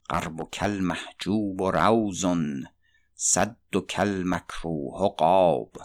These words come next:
عودک المقبول عندی ابد الدهر یصاب، انت ان عدت الینا فکما آب الشباب،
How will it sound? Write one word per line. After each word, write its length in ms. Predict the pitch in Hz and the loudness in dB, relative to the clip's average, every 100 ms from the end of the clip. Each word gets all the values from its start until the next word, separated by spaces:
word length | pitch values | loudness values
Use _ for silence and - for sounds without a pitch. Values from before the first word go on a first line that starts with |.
| - - _ _ _ _ - _ _ - | -6 -6 _ _ _ _ -20 _ _ 0
عودک 540 | 120 98 87 80 - | 0 0 -4 -6 -6
المقبول 920 | 80 78 82 82 101 85 82 73 80 | -6 -4 -4 -6 -8 -6 -6 -6 -6
عندی 800 | 82 80 73 73 80 76 73 90 - _ | -6 -6 -8 -8 -8 -10 -14 -20 -20 _
ابد 320 | 95 80 73 | -4 -4 -4
الدهر 800 | 69 - _ 69 - - - 80 - | -6 -8 _ -8 -8 -12 -12 -10 -6
یصاب، 720 | - - 58 52 50 - - _ _ _ _ _ _ _ _ _ | -4 -4 -6 -8 -10 -16 -20 _ _ _ _ _ _ _ _ _
انت 420 | 101 95 85 82 - | -2 -2 -2 -4 -6
ان 380 | - 104 104 90 - | -4 -2 -2 -2 0
عدت 320 | - - - | -2 -4 -8
الینا 1080 | - 90 95 90 82 71 87 104 101 95 101 _ | -4 -2 0 0 0 2 4 6 4 0 -6 _
فکما 1080 | - - 80 - - 82 85 98 92 82 - | -12 -8 -8 -8 -4 2 6 6 6 2 0
آب 420 | - 104 95 82 71 | 4 4 4 0 -2
الشباب، 1000 | - - - 71 65 71 58 50 - | -2 -2 -4 -2 0 0 0 -4 -10